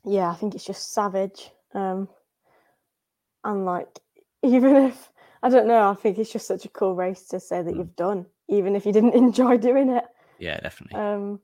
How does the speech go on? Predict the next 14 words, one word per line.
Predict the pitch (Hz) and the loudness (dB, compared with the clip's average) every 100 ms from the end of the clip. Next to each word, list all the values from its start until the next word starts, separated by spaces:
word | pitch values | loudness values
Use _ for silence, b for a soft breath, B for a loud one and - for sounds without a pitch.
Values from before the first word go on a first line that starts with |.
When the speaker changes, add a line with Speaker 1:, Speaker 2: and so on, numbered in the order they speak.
| _ _ _ _ B B | _ _ _ _ B B
Speaker 2:
You | 113 | -2
did | 135 | 0
Sickle | 120 151 - 123 | 0 -4 -2 -2
this | 98 - | -2 -4
year, | 90 | -8
didn't | 98 113 | -6 -6
you? | 87 85 _ _ _ _ _ | -8 -12 _ _ _ _ _
Speaker 1:
Yeah. | 214 214 226 - _ _ _ _ _ | 0 0 0 -8 _ _ _ _ _
Yeah. | 208 | -8
Speaker 2:
How | 180 | -2
did | 113 | 0
that | 113 - | 0 -2
go? | 95 95 _ _ _ _ _ | -6 -8 _ _ _ _ _
Speaker 1:
Yeah, | 214 196 196 185 | -8 -4 -4 -6